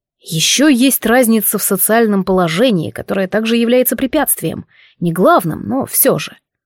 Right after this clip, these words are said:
Некоторое время в беседке стояла тишина. Каждый из молодых людей смотрел в свою сторону, задумавшись. «Тогда предлагаю пари».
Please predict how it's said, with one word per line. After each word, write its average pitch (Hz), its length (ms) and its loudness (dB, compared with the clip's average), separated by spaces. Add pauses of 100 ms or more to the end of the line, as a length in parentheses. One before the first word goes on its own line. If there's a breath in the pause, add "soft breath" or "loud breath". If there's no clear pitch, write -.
(1120)
Некоторое 202 440 -2
время 262 300 2
в 208 40 0
беседке 208 480 -2
стояла 185 500 -2
тишина. 170 580 -4 (440 soft breath)
Каждый 185 300 2
из 185 60 4
молодых 190 400 4
людей 190 360 2
смотрел 190 400 -2
в - 40 -8
свою 190 280 0
сторону, 214 420 2
задумавшись. 180 880 0 (720)
«Тогда 208 380 4
предлагаю 233 680 4
пари». 220 500 0